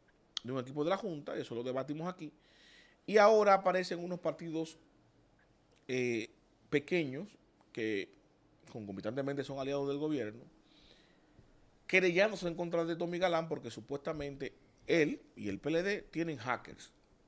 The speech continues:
para las próximas elecciones. Totalmente desvirtuado lo que se, a lo que trascendió en todos los medios de comunicación, a lo que estaba denunciando el, el P L D. Porque independientemente de los asuntos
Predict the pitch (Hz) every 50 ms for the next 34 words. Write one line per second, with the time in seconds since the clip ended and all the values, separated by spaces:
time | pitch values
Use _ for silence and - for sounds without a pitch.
0 | _ _ - 104 98 98 95 98 - - 110 113 - 139 127 120 123 117 113 107
1 | - - - - - - - _ _ _ - - - - - - - - - _
2 | _ _ _ - 151 151 - 196 208 202 208 220 208 196 175 165 175 190 185 190
3 | 180 - 175 165 156 156 160 156 147 - - 127 117 - - - - 120 120 127
4 | 123 120 120 120 107 - 123 120 117 - 113 107 110 135 143 143 143 147 143 143
5 | 143 143 143 139 143 147 143 143 139 - 156 156 156 147 147 135 - 160 143 135
6 | 127 120 117 107 - - 117 120 123 120 117 120 113 104 - 123 120 123 117 113
7 | 101 - 101 104 101 - - 110 - 113 113 117 - 120 - - - - - -
8 | - - - - - - 147 151 170 175 180 180 165 175 175 202 233 240 233 220
9 | 226 226 220 214 196 190 180 170 185 190 - 175 175 180 190 185